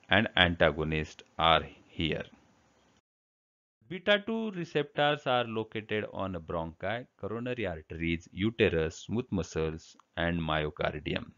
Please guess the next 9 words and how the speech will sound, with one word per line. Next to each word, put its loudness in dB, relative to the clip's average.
where 8
they 4
increases -2
noradrenaline 4
release, -4
relax 4
smooth -2
muscle, -2
glycogenolysis, 2